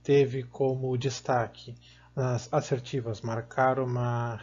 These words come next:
reunião para um projeto de grupo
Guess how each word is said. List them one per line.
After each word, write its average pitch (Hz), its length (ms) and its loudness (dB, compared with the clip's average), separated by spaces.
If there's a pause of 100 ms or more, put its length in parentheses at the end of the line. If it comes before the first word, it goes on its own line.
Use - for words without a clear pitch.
reunião 123 520 0
para 123 320 0
um 120 140 -2
projeto 113 460 -6
de 110 120 -4
grupo 151 480 -4